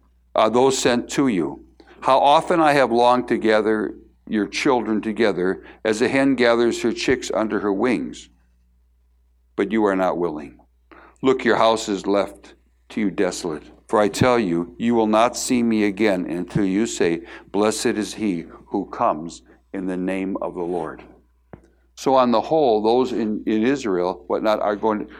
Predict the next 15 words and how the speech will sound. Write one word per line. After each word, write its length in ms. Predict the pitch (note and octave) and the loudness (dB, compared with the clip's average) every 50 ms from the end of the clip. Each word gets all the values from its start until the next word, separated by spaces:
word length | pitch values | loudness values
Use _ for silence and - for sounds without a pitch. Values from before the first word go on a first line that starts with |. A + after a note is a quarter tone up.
| - - | -8 -2
we 140 | C3 B2+ B2 | 0 2 2
know 440 | B2+ B2+ A2+ G#2+ G#2 F#2+ - - - - - _ _ _ _ | 4 4 4 4 2 0 -4 -12 -20 -20 -20 _ _ _ _
Jesus 420 | - B2+ B2+ C3 B2 G#2+ A2+ G#2+ F#2+ | -2 0 2 2 2 0 -2 -4 -2
not 340 | G#2+ A2 A2 A#2+ A#2+ - - | 0 2 2 2 2 0 0
coming 360 | - C3+ C3 B2+ B2 B2 A2 | 0 0 2 2 0 0 0
back 460 | B2 C3 C3+ A2 G2 - - - - - - - _ _ _ _ | 0 2 2 2 0 -2 -6 -20 -20 -20 -20 -20 _ _ _ _
till 460 | - D3+ B2+ A#2+ A2+ A2 A2 - - - - - | -2 0 2 2 2 0 -2 -6 -16 -20 -6 -2
they're, 320 | B2 A2 G#2+ G#2+ G2+ - - | 0 2 2 0 -2 -4 -2
they're, 260 | A2 A2 G#2+ - - - - - - - - - - | 0 0 0 0 -2 -6 -16 -16 -18 -18 -20 -14 -2
they're, 260 | A2+ A#2 A2 - - - - - | 2 2 2 2 2 -2 -14 -6
the 160 | G#2+ G#2 F#2+ | -4 -4 -2
Jews 340 | - A#2+ B2 B2+ C3 B2+ - - - - | 0 2 2 2 2 0 -4 -10 -6 -2
in 160 | A#2+ A2 A2 | -2 -2 0
Israel 720 | - C3 B2+ B2+ A#2+ G#2 G2 F#2+ F#2+ G2 G#2 - - - _ _ _ _ _ - | 2 0 0 0 0 0 0 2 2 0 -2 -4 -10 -20 _ _ _ _ _ -2
are 520 | F#2+ G2 F#2+ F#2+ F#2+ F#2+ F#2 G2 G2 - | 0 2 4 2 2 2 0 -2 -4 -8